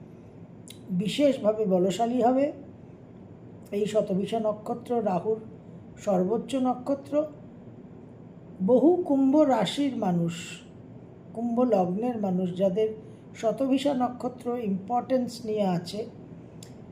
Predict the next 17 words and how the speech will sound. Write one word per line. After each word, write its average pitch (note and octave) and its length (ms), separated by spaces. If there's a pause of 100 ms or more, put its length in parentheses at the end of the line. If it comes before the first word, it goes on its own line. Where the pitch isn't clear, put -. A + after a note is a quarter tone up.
(140)
সেখানে C#4 380
কিন্তু B3+ 400
একটু A3 240
রোগ B3 340
ব্যাধির A3+ 340
সম্ভাবনা F#3+ 680
থাকছে, F#3 400
আপনাদের F#3 360
সাবধান F#3+ 460
থাকতে D#3+ 340
হবে। D#3+ 220 (1400)
বুধ D4 420
আপনাদের C#4+ 560 (200)
পঞ্চম A#3 640
এবং B3 320
অষ্টমপতি A3+ 1000 (580)
বিশেষ D4 480